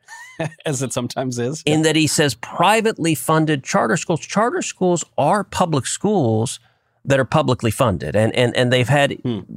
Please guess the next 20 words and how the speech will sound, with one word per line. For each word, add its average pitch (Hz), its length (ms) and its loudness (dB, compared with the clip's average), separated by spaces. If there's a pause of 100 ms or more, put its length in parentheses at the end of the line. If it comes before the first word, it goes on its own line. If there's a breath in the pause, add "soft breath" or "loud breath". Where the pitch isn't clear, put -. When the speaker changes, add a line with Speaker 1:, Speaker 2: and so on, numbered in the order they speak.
(120)
Speaker 2:
great 165 500 0
records 123 400 2
of 107 120 0
success. 180 640 0 (100)
Some 131 280 0
of 120 60 0
the 113 80 2
leading 143 280 2
charter 143 320 0
schools 117 580 -2
in 110 120 2
the 101 40 0
country, - 500 -2
s-, - 120 -4
like 98 440 -2 (140)
kip - 380 0
and 101 160 2
Yes 127 280 2
Prep, 180 500 0 (640)
uh, 120 280 4